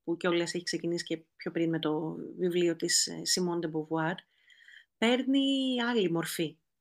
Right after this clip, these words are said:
Γιατί έχουμε ένα διαφορετικό ιστορικό πλαίσιο, με εθνικοπελευθερωτικούς αγώνες, με Black Power, φοιτητικό κίνημα, εργατικές εξεγέρσεις, κινήσεις για τα πολιτικά δικαιώματα. Απομακρύνεται λοιπόν ο φεμινισμός από την εργατική τάξη.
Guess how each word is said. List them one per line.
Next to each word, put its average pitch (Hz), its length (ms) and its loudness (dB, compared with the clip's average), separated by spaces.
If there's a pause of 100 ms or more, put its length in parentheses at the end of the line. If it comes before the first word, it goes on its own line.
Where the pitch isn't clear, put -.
(340)
Γιατί 185 260 0
έχουμε 226 240 2
ένα 208 120 -2
διαφορετικό 185 580 -2
ιστορικό 220 420 0
πλαίσιο, 208 500 0
με 196 140 -2
εθνικοπελευθερωτικούς 160 920 -4
αγώνες, 185 440 2
με 165 280 -4 (140)
Black 190 140 6 (140)
Power, 208 540 6
φοιτητικό 180 540 -4
κίνημα, 220 540 2 (520)
εργατικές 190 520 2
εξεγέρσεις, 220 680 4
κινήσεις 214 280 0
για 208 100 2
τα 185 60 -2
πολιτικά 170 420 -2
δικαιώματα. 180 680 -2
Απομακρύνεται 185 680 2
λοιπόν 156 220 -2
ο 160 40 0
φεμινισμός 160 500 -4
από - 140 -18
την 160 120 -6
εργατική 160 360 -6
τάξη. 233 640 -2